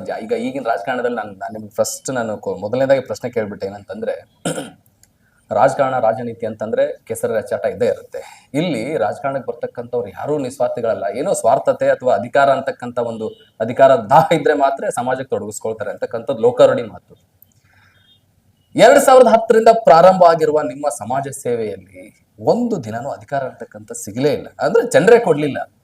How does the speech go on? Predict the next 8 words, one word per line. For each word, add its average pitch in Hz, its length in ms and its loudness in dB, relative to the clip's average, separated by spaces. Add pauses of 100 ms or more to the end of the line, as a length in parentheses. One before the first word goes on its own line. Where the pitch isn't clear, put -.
(120)
ಆದಾಗ್ಯೂ 190 580 4
ಸಹ 180 220 0 (280)
ಆ 131 160 2
ಸಮಾಜ 143 400 -4
ಸೇವೆಯನ್ನ 147 480 -4
ಬಿಡ್ಲೇ 123 340 0
ಇಲ್ಲ 170 200 0
ನೀವು. - 300 -10